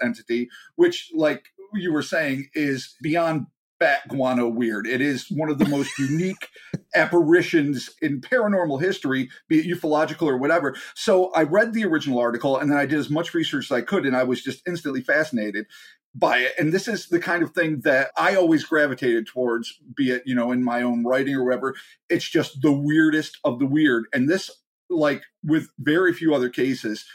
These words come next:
Speaker 1: takes the cake for maximum strangeness.
Speaker 2: Yeah.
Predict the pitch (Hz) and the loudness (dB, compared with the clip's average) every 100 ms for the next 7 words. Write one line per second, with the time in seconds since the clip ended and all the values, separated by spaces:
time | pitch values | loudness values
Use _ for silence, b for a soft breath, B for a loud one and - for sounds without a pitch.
0 | B B - 196 180 - - 135 143 - | B B -6 -2 -2 -4 -6 -4 -4 -6
1 | - 165 135 123 - _ _ _ 165 135 | -6 -2 -2 -6 -14 _ _ _ -2 0
2 | 147 147 143 147 - 147 131 120 110 - | 0 2 2 0 -4 -2 0 0 -2 -2
3 | 131 113 104 - - - - _ - 101 | -2 0 -2 -6 -18 -18 -20 _ -10 -10